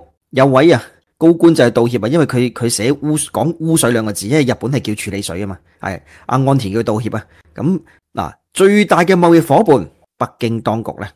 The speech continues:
就之後宣布全面禁止日本水產品進口啦。噉日本話唔得，即刻撤銷啲禁令，並表示呢，喺W T O嘅框架之下進行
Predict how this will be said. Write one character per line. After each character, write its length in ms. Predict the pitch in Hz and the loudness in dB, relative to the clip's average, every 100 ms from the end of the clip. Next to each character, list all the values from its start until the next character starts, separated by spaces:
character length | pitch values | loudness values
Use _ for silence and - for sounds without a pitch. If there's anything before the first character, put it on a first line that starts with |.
| _ | _
就 240 | 113 120 | -2 -2
之 260 | 123 143 156 | -2 -2 0
後 100 | 110 | 0
宣 260 | 107 143 143 | -2 0 0
布 140 | 113 | 0
全 200 | 107 - | -4 -10
面 240 | 78 98 139 | -10 -8 -4
禁 200 | 107 101 | -4 -4
止 140 | 123 | -4
日 100 | 120 - | -6 -4
本 120 | 110 | -6
水 160 | 113 120 | -4 -4
產 160 | 117 | -4
品 140 | 107 117 | -4 -6
進 160 | 101 | -8
口 160 | 95 92 | -8 -6
啦。 140 | 120 - _ _ - | -8 -10 _ _ 0
噉 80 | 254 | 2
日 80 | 220 180 | 2 2
本 80 | 240 | 0
話 140 | 190 | 0
唔 100 | 185 | 0
得， 300 | 262 277 - _ | 0 0 -4 _
即 100 | 254 | -10
刻 200 | 254 - - | -6 -8 -4
撤 140 | - | -2
銷 220 | 208 254 | -2 -4
啲 140 | 233 190 | -2 0
禁 80 | 196 170 | 2 0
令， 140 | 95 - _ _ | -2 -12 _ _
並 180 | 123 123 | -4 -2
表 140 | 135 | 2
示 160 | 151 131 | 2 2
呢， 80 | 139 | -2
喺 140 | 131 | -2
W 260 | 131 135 156 | -4 2 0
T 160 | - 160 | 4 2
O 140 | 131 | 2
嘅 20 | |
框 240 | - 135 139 | 0 -2 0
架 200 | 110 127 | -2 -2
之 120 | 135 | -2
下 200 | 113 90 | -2 -4
進 360 | - 104 104 | -6 -6 -6
行 240 | 104 80 | -8 -10